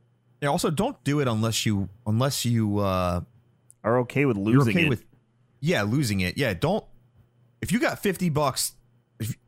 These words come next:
Speaker 1: whatever, you got a hundred bucks to, for meals or whatever for the next week or so, like,
Speaker 2: You know.
Speaker 1: maybe,
Speaker 2: No.
Speaker 1: maybe don't do that.
Speaker 2: No, no,
Speaker 1: Maybe
Speaker 2: no.
Speaker 1: don't. Be smart with it.
Speaker 2: No, just
Speaker 1: Put it in if it's just sitting there and you got nothing better to do with it,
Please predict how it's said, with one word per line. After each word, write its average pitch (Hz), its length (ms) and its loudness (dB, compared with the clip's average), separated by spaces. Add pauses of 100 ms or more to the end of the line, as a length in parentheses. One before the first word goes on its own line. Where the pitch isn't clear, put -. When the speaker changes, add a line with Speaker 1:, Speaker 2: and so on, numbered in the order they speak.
(140)
Speaker 1:
whatever, 101 360 -2
you 123 100 -4
got 139 120 2
a 110 60 0
hundred 165 340 0
bucks 139 300 0
to, - 160 -2
for 110 440 -2 (260)
meals 113 340 0
or - 20 0
whatever 101 300 0
for 101 140 -4
the 98 120 0
next - 320 -2 (220)
week 104 240 -2
or 85 80 2
so, 78 280 -2
like, 78 200 -2
Speaker 2:
You 127 100 0
know. - 140 -4 (680)
Speaker 1:
maybe, 370 360 0
Speaker 2:
No. 240 60 -6
Speaker 1:
maybe 339 200 0
don't 285 240 -2
do 185 160 2
that. 98 220 0
Speaker 2:
No, 107 60 0
no, - 60 -2
Speaker 1:
Maybe 254 200 0
Speaker 2:
no. 196 60 -2
Speaker 1:
don't. 214 280 0 (1900)
Be 196 140 0
smart 262 440 -2
with 302 200 -2
it. 330 240 -2 (180)
Speaker 2:
No, - 260 -6 (140)
just - 260 -8 (120)
Speaker 1:
Put 262 160 -2
it 233 100 -2
in 226 220 0
if 165 160 -2
it's 151 120 -4
just 143 300 0
sitting 135 240 0
there 113 240 2
and 104 100 0
you 101 60 0
got 98 160 0
nothing 98 240 0
better 92 240 0
to 87 100 -6
do 90 200 0
with 87 160 -2
it, 85 180 -4